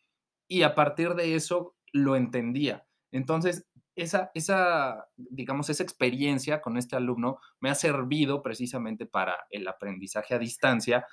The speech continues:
de explicarles a detalle a todos los alumnos qué es lo que quiero. Quiero que hagan esto de determinada manera y se los explico,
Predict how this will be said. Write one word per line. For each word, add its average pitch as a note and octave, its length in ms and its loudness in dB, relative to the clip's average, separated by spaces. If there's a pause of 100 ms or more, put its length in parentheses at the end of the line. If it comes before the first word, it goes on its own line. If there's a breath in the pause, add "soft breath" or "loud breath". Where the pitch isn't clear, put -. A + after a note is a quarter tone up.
(460 loud breath)
de B2+ 380 2
explicarles D3+ 800 0
a B2+ 80 0
detalle D3 500 2
a C3+ 140 0
todos E3+ 260 2
los C3+ 160 -4
alumnos C#3+ 340 -2
qué D#3+ 180 2
es E3 80 0
lo F3 160 -2
que B2+ 160 -8
quiero. B2+ 400 0
Quiero D#3+ 260 -4
que - 80 -4
hagan D3 300 -4
esto B2+ 520 -2
de A#2+ 280 -2
determinada B2+ 640 0
manera B2+ 520 2
y C#3 100 -6
se C#3+ 100 -4
los C3 180 0
explico, D3 540 0